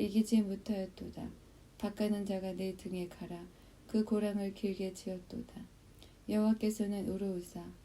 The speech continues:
악인의 줄을 끊으셨도다. 무릇 시온을 미워하는 자는 수치를 당하여 물러갈지어다. 저희는 지붕의 풀과 같을지어다. 그것은 자라기 전에 마르는 것이라. 이런 것은 베는 자의 줌과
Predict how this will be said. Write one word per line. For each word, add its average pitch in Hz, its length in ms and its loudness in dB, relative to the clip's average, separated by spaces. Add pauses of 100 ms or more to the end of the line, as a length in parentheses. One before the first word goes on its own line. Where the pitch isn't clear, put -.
(380)
악인의 208 360 2
줄을 190 320 -4
끊으셨도다. 233 880 4 (560)
무릇 202 420 2
시온을 226 600 10
미워하는 202 580 0
자는 185 400 -2 (380)
수치를 233 520 6
당하여 175 500 -2
물러갈지어다. 180 1040 -6 (480)
저희는 214 380 6
지붕의 202 460 0
풀과 233 320 2
같을지어다. 185 960 -6 (500)
그것은 196 520 -4
자라기 190 420 -2
전에 185 280 -4
마르는 180 480 -4
것이라. - 460 -10 (600)
이런 214 280 4
것은 196 400 0
베는 196 360 0
자의 185 300 -2
줌과 175 540 -6